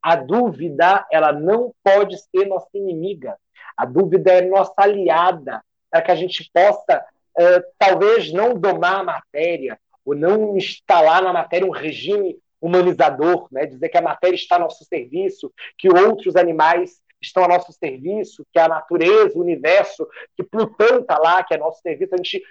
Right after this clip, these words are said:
sequer poderia existir no mundo a, as teorias cosmológicas sequer poderiam existir e as estrelas continuariam a brilhar no meio do universo sem ter necessidade de ter meia dúzia de, de, de, de gato pingado aí, de, de cachorro pingado, de ser humano pingado no mundo,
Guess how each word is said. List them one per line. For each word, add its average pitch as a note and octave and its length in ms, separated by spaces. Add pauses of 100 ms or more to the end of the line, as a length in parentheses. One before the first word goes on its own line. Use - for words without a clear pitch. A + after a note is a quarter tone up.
(200)
sequer A3 460
poderia A3 300
existir G3+ 420
no B3+ 100
mundo A3 520 (340)
a, D3+ 160 (120)
as - 120
teorias G#3 460
cosmológicas F#3 580 (100)
sequer G#3 220
poderiam A3+ 300
existir A3+ 400 (280)
e G#3 60 (220)
as G#3 160
estrelas A3 440
continuariam G3+ 560
a - 40
brilhar G3+ 440
no G#3 60
meio G3 140
do F3+ 60
universo F#3+ 420
sem A3 140
ter G#3+ 140
necessidade F#3 560 (100)
de - 100
ter G3+ 180 (300)
meia G3 200
dúzia G3 260
de, F3 260
de, E3 160
de, D3 160
de C#3+ 100
gato E3 260
pingado E3 360
aí, E3 180
de, C#3+ 220 (260)
de C#3 80
cachorro - 380
pingado, D#3 380
de - 140
ser D#3 120
humano E3+ 180
pingado D#3+ 360
no D#3+ 80
mundo, G3+ 280